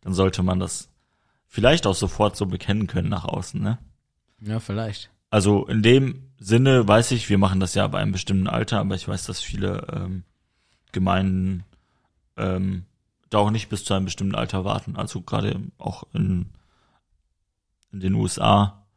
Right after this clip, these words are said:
Speaker 1: dass da zum Beispiel, wenn, keine Ahnung, ein Zehnjähriger sich bekehrt und die Eltern das wirklich bestätigen können, ey, ja, da wirkt, hat Jesus gewirkt, ne, und er verändert ihn und so, der Geist wirkt. Und dann können die sich halt auch sofort taufen lassen. In dem Sinne Kindertaufe,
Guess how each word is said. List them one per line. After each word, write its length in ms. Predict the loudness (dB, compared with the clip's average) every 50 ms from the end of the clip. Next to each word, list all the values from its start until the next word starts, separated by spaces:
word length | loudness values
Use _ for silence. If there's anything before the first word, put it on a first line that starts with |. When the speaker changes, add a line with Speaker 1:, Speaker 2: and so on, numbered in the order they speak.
| _ _ _ _
Speaker 1:
dass 220 | -2 -2 -2 2
da 260 | 2 4 4 4 2 0
zum 160 | 0 0 0
Beispiel, 200 | 0 0 -2 -2
wenn, 180 | -2 -2 -4 -4
keine 200 | -4 -4 -2 -2
Ahnung, 260 | -2 -2 -2 -4 -6 -10
ein 100 | -14 -12
Zehnjähriger 640 | -4 -2 0 2 2 0 0 -2 -4 -2 -2 -2
sich 200 | -2 -4 -6 -8
bekehrt 480 | -10 -10 -2 2 2 2 2 2 -4 -12 -20 _ _ _ _ _ _ _ _ _ _ _ _
und 160 | -10 -6 -4
die 80 | -2 -2
Eltern 280 | -2 0 2 0 0 0
das 180 | 0 -2 -4
wirklich 260 | -4 -4 -4 -6 -6
bestätigen 460 | -4 -6 -4 -2 -2 -2 0 -2 -4 -2
können, 260 | 0 0 0 0 0
ey, 320 | 0 0 0 0 0 0
ja, 320 | -2 -2 -2 -2 -2 -4 -8 _ _
da 260 | -10 -8 -8 -8 -8 -10 -12
wirkt, 520 | -12 -8 -6 -6 -6 -6 -8 _ -20 -20 -14
hat 220 | -10 -10 -10 -6
Jesus 280 | -4 -2 -2 -2 -4 -6
gewirkt, 460 | -6 -4 0 2 2 2 2 -2 -4 -6
ne, 140 | -6 -6
und 260 | -6 -8 -10 -12 -16 -18 -20 -20 -20 _ _ _
er 100 | -10 -4
verändert 420 | 0 2 2 4 4 2 2 0
ihn 140 | 0 -2 -2
und 120 | -2 -2 -2
so, 360 | 0 0 2 2 0 -2 -6 _ _ _ _ _ _ _ _ _ -10
der 60 | -2
Geist 380 | 2 2 2 2 0 -4 -10 _ _ _ _
wirkt. 480 | 0 4 4 4 4 2 -4 -12 -16 -16 _ _ _ _ _ _ _ _ _ _ _ _ _ _ _ _ _ _ -2
Und 80 | 2 4
dann 140 | 4 4 4
können 220 | 4 4 4 4 4
die 120 | 0 -2
sich 200 | -2 -2 -2 -2
halt 120 | -4 -4
auch 160 | -4 -6 -8 -10
sofort 360 | -12 -10 -6 -6 -6 -6 -4
taufen 300 | -6 -6 -6 -6 -8 -8
lassen. 200 | -8 -6 -4 -2
In 80 | 0 2
dem 140 | 2 2 2
Sinne 180 | 2 0 0 -2
Kindertaufe, 760 | 0 2 4 4 4 6 4 4 4 4 2 0 0 -2